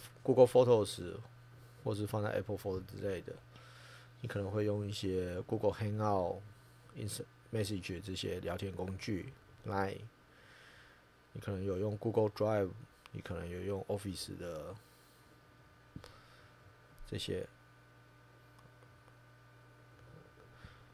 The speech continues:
那nas的厂商开始把这些东西弄成可以直接在nas，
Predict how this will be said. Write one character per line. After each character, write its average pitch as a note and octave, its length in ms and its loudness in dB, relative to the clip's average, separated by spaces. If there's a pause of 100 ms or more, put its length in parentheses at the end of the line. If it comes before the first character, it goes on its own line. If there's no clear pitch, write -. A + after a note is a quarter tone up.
那 D3 180 6 (640)
nas D3 320 6
的 G2+ 140 4
厂 F#2+ 180 -2
商 G#2 180 -2
开 G#2 140 0
始 G2 140 -4
把 E2+ 160 -2
这 - 140 -6
些 F#2 180 -2
东 F2+ 240 -4
西 E2+ 280 -6 (2500)
弄 C3 240 8
成 F2 260 -4 (1040)
可 - 140 4
以 A#2 60 6
直 G2 160 -4
接 G2 140 0
在 G2 160 2
nas， F#2+ 380 -4